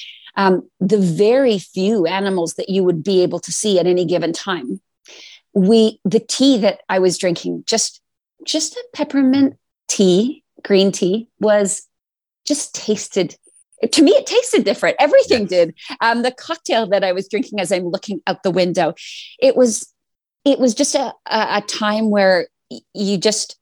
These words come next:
Speaker 1: everything sunk in a little more. And I think for me, uh, as a traveler, like, I feel like I really am a traveler. I want people to go and see the world. I believe that,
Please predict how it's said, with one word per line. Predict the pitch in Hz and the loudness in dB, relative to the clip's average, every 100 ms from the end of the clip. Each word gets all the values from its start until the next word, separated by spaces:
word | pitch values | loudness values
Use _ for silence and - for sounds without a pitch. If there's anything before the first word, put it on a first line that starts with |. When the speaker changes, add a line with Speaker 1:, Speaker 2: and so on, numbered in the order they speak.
| - | -4
Speaker 1:
everything | 233 294 339 262 | -2 0 0 0
sunk | - 233 214 - | -2 -4 -4 -4
in | 196 | -2
a | |
little | 185 175 180 | 0 0 0
more. | 170 160 135 - - - - | 0 0 -2 -8 -18 -14 -2
And | 226 | 0
I | |
think | 220 - 247 - _ | 0 -2 -4 -6 _
for | 240 | -2
me, | 214 208 214 202 - | 0 2 2 0 -2
uh, | 196 185 - | -6 -6 -4
as | 202 | -4
a | 185 | -4
traveler, | - - 185 175 170 165 | -6 -2 -2 -2 -4 -4
like, | 196 | -8
I | 208 - | -12 -2
feel | 247 220 | 2 2
like | 208 | 0
I | |
really | 190 190 185 | -2 0 0
am | 180 175 | 0 -2
a | |
traveler. | - 175 175 175 | -4 -4 -2 -2
I | 175 | -2
want | 170 185 - | -2 -6 -6
people | 196 160 | -8 -8
to | 170 | -2
go | 190 | 0
and | 180 | 0
see | - 185 | 2 0
the | 180 | 2
world. | 170 180 180 | 2 4 4
I | 180 | 2
believe | 170 185 185 180 | 0 0 0 0
that, | 180 | 0